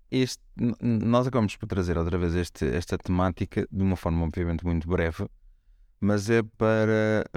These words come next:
relembrar um impacto que um ciberataque pode ter. Reparemos que a tap é uma empresa que está altamente fragilizada a nível económico.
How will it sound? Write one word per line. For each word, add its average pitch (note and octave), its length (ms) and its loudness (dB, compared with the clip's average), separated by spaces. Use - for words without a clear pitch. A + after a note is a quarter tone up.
relembrar G2 800 2
um A2 220 0
impacto G2 840 -2
que A2 320 2
um A2+ 340 2
ciberataque G2 720 0
pode G2 220 2
ter. E2 220 0
Reparemos F#2+ 420 0
que E2+ 380 -2
a - 60 -4
tap - 240 0
é F#2 60 0
uma F#2 140 2
empresa E2+ 460 0
que - 100 -16
está E2 180 0
altamente D#2+ 420 0
fragilizada E2 600 0
a D#3 40 4
nível D#2+ 240 0
económico. E2 540 -4